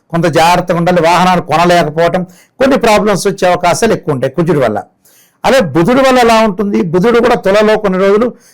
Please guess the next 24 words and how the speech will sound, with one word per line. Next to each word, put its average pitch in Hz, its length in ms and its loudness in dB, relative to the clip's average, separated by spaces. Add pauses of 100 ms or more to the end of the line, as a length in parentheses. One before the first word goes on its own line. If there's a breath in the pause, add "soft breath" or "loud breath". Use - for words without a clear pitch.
(160 soft breath)
వృశ్చికంలో 233 520 0
కూడా 220 120 2
కొన్ని 185 220 -2
రోజులు 175 220 0
ఉంటాడు. 104 320 -6 (500 soft breath)
అయితే 240 180 -2
బుధుడి 180 400 -2
యొక్క 254 200 -2
ప్రమాదం 185 480 0
పెద్దగా 156 280 -4
ఏం 156 200 -2
లేదు. 139 320 -4 (440 soft breath)
విస్తారం 185 460 0
చేసుకోవచ్చు, 170 840 -2
వ్యాపార 175 560 2
పరంగా 165 360 -2
ముందుకు 165 320 -4
వెళ్ళొచ్చు, 165 400 -4 (360 loud breath)
బిజినెస్ 208 420 0
పరంగా 202 320 -2
కూడా 190 180 0
డెవలప్‌మెంట్ 175 580 -2
అనేది 180 300 -2
చెందొచ్చు. 143 420 -4